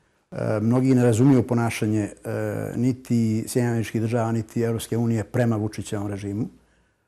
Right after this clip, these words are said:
E, vidjet ćemo koliko će to dugo trajati. E, te igre znaju da, znaju da traju, ali mogu da, može da dođe i do iznenadnog kraja.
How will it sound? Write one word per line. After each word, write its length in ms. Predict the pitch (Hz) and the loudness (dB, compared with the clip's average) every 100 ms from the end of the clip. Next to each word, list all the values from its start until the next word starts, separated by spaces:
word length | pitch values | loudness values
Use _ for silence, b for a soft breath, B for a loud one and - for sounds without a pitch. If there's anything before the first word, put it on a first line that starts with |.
| _ _ _ | _ _ _
E, 60 | - | -12
vidjet 380 | 95 117 127 127 | 0 4 4 2
ćemo 300 | - 147 147 B B B | 4 4 4 B B B
koliko 360 | - 120 113 110 | -6 -6 -4 -6
će 140 | 104 | -6
to 140 | 104 104 | -4 -4
dugo 200 | 104 101 | -4 -8
trajati. 520 | 117 104 110 - 143 - _ _ b b b b _ | -8 -8 -8 -8 -10 -10 _ _ b b b b _
E, 40 | - 117 113 - - | -10 -6 -6 -8 0
te 200 | 127 120 | 4 4
igre 280 | 120 123 117 - - | 4 4 2 -8 -10
znaju 380 | 113 117 123 113 | -4 0 2 0
da, 80 | 104 - - 117 | -4 -12 -12 -6
znaju 280 | 113 120 113 | -2 0 0
da 80 | 113 | 0
traju, 460 | - 123 139 151 | 0 4 6 6
ali 120 | 139 123 | 8 6
mogu 240 | 123 113 | 4 2
da, 140 | 113 | 0
može 280 | 120 123 110 | 0 0 0
da 220 | 104 110 | -2 -4
dođe 300 | - 120 107 113 | -2 -2 0 2
i 20 | |
do 80 | 117 | 4
iznenadnog 500 | 123 117 107 104 101 | 4 4 2 -2 -4
kraja. 280 | 117 113 | -4 -2